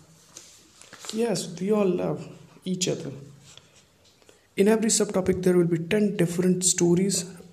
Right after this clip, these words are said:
or, uh, about to ten. Uh, few, in, in a few, you will be get, uh, four, five stories only. As I have created my ideas,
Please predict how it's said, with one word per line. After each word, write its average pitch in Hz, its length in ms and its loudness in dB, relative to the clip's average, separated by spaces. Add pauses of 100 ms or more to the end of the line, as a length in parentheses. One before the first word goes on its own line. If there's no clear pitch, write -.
or, 151 440 -2
uh, 156 680 -6
about 185 400 0 (1200)
to 214 240 -2
ten. 185 360 -2 (600)
Uh, 170 200 -4 (380)
few, 185 600 2
in, 185 360 0
in 185 180 2
a 175 60 2
few, 180 380 0
you 170 160 0
will 170 80 4
be 170 180 -2
get, 165 280 -4
uh, 160 300 -2
four, 196 260 -4
five 196 240 -2
stories 180 360 0
only. 165 420 -2 (840)
As 180 280 0
I 170 100 4
have 165 220 2
created 170 680 0 (260)
my 156 300 0
ideas, 160 520 0